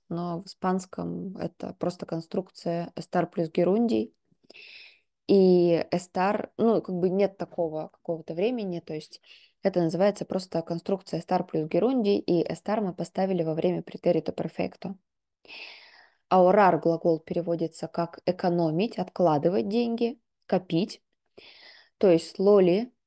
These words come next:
копила, и, как бы, вот этот герундий, он обозначает длительность действия. То есть она копила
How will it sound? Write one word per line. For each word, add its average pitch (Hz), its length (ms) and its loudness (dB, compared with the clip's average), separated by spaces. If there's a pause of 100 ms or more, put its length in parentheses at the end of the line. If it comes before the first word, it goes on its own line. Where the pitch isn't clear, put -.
копила, 190 720 0 (920)
и, 185 680 0 (640)
как 175 160 -10
бы, 175 120 -2
вот 175 180 -6
этот 165 200 -4
герундий, 185 800 2
он 240 380 0
обозначает 180 880 0
длительность 165 680 -4
действия. 160 540 -2
То 170 120 0
есть 156 280 -2
она 175 300 -2
копила 262 680 0